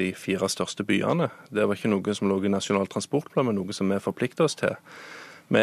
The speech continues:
hjelper å få mer mi-, miljøvennlige biler på veiene. Elbilordningene har bestått, og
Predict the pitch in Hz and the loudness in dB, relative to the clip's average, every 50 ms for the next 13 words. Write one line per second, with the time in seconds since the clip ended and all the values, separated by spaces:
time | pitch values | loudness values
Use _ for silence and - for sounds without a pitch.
0 | 113 113 113 110 110 117 127 123 117 110 101 95 - - - - 117 117 110 104 | 8 6 6 4 2 -2 -4 -2 0 2 2 0 0 0 4 6 6 8 8 6
1 | 104 104 98 - - - 104 101 101 98 - - 107 104 101 101 104 110 110 104 | 4 4 2 2 2 4 6 6 6 4 2 0 2 4 4 6 6 4 4 2
2 | 104 101 - 101 104 101 98 98 101 101 98 98 101 107 107 101 98 98 90 - | 2 2 2 0 -2 -2 0 2 2 4 4 4 4 4 4 4 4 2 2 0
3 | 98 - - 95 - - 101 101 95 95 104 131 165 151 117 - - - - - | 0 0 0 0 0 2 4 4 4 4 2 2 2 0 0 -2 -6 -18 -18 -18
4 | - - - 123 135 139 120 127 123 117 113 110 107 104 101 101 104 104 101 101 | -12 -6 -4 -2 -2 0 2 2 4 4 6 6 6 4 4 4 4 2 2 2
5 | 101 104 101 98 98 95 98 98 101 92 92 - 101 - - 135 165 - - - | 2 2 2 2 2 0 0 0 0 0 0 -2 -4 0 2 2 2 2 -2 -14
6 | - - - - - - - - - - - - - | -20 -20 -20 -20 -20 -20 -20 -20 -20 -14 -4 0 4